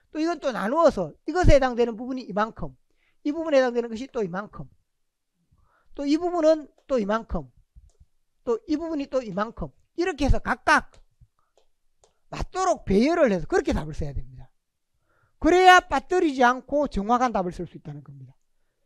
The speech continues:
그래서 가장 많은 오류를 드러내는 게 문제가 이렇게 묶여 있다 보니까 원래 채점 기준은 이것 일 점, 이것 일 점인데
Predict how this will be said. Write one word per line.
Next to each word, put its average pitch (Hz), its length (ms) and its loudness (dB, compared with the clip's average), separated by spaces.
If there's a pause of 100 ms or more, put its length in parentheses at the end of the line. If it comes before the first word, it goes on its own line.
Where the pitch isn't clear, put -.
(920)
그래서 285 160 8
가장 262 400 -2
많은 247 400 2
오류를 254 420 -4
드러내는 226 540 -2
게 311 320 2 (600)
문제가 359 520 0
이렇게 269 260 0
묶여 196 440 -4
있다 214 240 -2
보니까 185 640 -8 (320)
원래 330 320 4
채점 381 420 -2
기준은 285 380 -8
이것 339 320 -4 (140)
일 277 260 -10
점, 277 240 -6
이것 311 180 -6
일 233 140 -4
점인데 185 580 -4